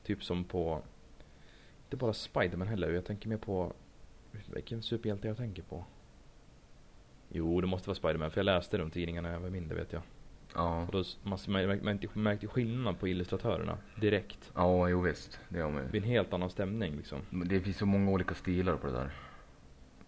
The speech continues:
Speaker 2: Många som har väldigt, det är väldigt så här, vissa gör, alltså, mer orealistiskt, alltså proportioner på karaktärer. Medan andra är mer realistiska och vissa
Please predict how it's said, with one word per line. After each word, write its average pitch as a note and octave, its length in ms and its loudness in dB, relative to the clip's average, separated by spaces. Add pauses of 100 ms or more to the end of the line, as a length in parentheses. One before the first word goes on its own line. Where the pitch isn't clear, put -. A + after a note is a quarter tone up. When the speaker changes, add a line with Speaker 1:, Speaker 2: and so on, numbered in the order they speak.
(140)
Speaker 2:
Många E2+ 260 0
som D#2+ 160 -6
har D2+ 280 0 (1600)
väldigt, F2 440 2 (380)
det G2 60 2
är F#2 40 6
väldigt F2+ 220 4
så - 80 2
här, D#2 60 4
vissa F#2 540 8 (120)
gör, F#2 500 8 (1080)
alltså, E2 340 2 (180)
mer E2+ 420 4 (220)
orealistiskt, F2+ 1040 2 (300)
alltså D#2+ 160 -6
proportioner D#2 680 0
på - 180 -8
karaktärer. C#2+ 600 -2 (480)
Medan E2 300 2
andra E2 300 6
är D2+ 60 6
mer E2 180 4
realistiska D2+ 600 0
och D2 180 0
vissa D#2 420 2